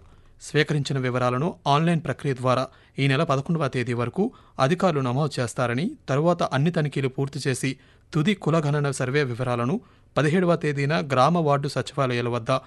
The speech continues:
విడుదల చేస్తారని వెల్లడించారు. నూతన సంవత్సరం సందర్భంగా రాజ్భవన్లో గవర్నర్ జస్టిస్ అబ్దుల్ నజీర్ను ముఖ్యమంత్రి నారా చంద్రబాబు నాయుడు కలిశారు. గవర్నర్కు ముఖ్యమంత్రి నూతన సంవత్సర శుభాకాంక్షలు తెలియజేశారు.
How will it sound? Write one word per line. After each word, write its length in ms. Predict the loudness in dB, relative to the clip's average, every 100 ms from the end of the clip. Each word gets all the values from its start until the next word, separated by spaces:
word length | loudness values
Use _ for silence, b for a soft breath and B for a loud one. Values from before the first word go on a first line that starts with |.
| B B -2
విడుదల 300 | 0 0 -2 -4
చేస్తారని 460 | -4 -4 -2 -2
వెల్లడించారు. 680 | -2 -2 -2 -4 -2 -4 -4 -12 -20 -20 _ _ _ _ _ _ _ _ _ _ _ _ _ _ _ _ _ _ -4
నూతన 340 | 0 2 0
సంవత్సరం 420 | 0 -2 -4 -2 -4
సందర్భంగా 600 | -4 -6 -6 0 2 2
రాజ్భవన్లో 720 | 2 2 2 -4 -2 -2 -2 -4 -4
గవర్నర్ 400 | -2 0 -2 -2
జస్టిస్ 400 | -4 -4 -6 -4 -6
అబ్దుల్ 300 | -2 -2 -2
నజీర్ను 460 | -2 -4 -2 -4 b b b -6
ముఖ్యమంత్రి 460 | -4 -2 -2 0
నారా 200 | 2 2
చంద్రబాబు 460 | 0 -4 -4 -4 -2
నాయుడు 160 | -4 -4
కలిశారు. 440 | -6 -2 -4 -4 b b b _ -8
గవర్నర్కు 640 | -2 -2 0 -2 0 -2
ముఖ్యమంత్రి 520 | -2 -2 -2 -2 -6 -6
నూతన 220 | -6 -4 -4
సంవత్సర 380 | -4 -6 -6
శుభాకాంక్షలు 580 | -6 -2 -2 -2 -6 -6
తెలియజేశారు. 640 | -6 -6 -4 -4 -2 -4